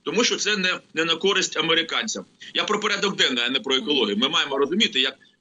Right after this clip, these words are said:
е, підмінювали цей порядок денний. Звичайно, що я за екологію, за те, щоб там не було глобального потепління. Але я за те, щоб третя зима була теплою, коли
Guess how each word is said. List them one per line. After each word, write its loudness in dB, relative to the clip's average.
е, 2
підмінювали 2
цей -2
порядок 0
денний. -2
Звичайно, 0
що 0
я 2
за 2
екологію, 2
за -2
те, 0
щоб -2
там -2
не -2
було 0
глобального -2
потепління. -2
Але 0
я 0
за 0
те, 2
щоб 0
третя -2
зима 0
була 0
теплою, 0
коли 0